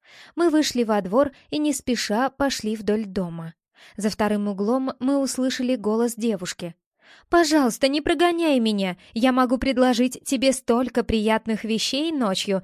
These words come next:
Ты будешь доволен". Сначала Дрю, а затем я тихо вышли из-за угла и увидели двух людей, в которых узнали прислонившегося к стене Джейми, курящего сигарету с закрытыми глазами, и блондинку Лорен,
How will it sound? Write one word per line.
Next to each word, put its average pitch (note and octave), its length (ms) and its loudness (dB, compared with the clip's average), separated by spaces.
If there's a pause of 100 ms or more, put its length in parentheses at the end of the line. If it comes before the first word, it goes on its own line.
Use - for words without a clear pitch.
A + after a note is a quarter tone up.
(220)
Ты D#4+ 160 0
будешь E4 300 2
доволен". D4+ 640 4 (580)
Сначала C4 580 2
Дрю, G3 440 0
а C#4 120 2
затем A#3 380 0
я F#3 360 -4 (220)
тихо D#4+ 360 2
вышли A#3+ 360 0
из-за A#3+ 440 -2
угла G3 440 -2 (240)
и C4+ 340 0
увидели B3 600 -2
двух A3 320 -4
людей, A3+ 600 -2
в - 120 -16
которых A3 440 -2
узнали A3+ 460 -2
прислонившегося A#3 1000 -4
к - 60 -14
стене G3 380 -6
Джейми, A3 540 -2 (240)
курящего C#4+ 500 2
сигарету C4 680 0
с A#3 40 -2
закрытыми A#3+ 600 -4
глазами, A#3 600 -2 (240)
и F4 120 0
блондинку C4 640 2
Лорен, B3+ 520 0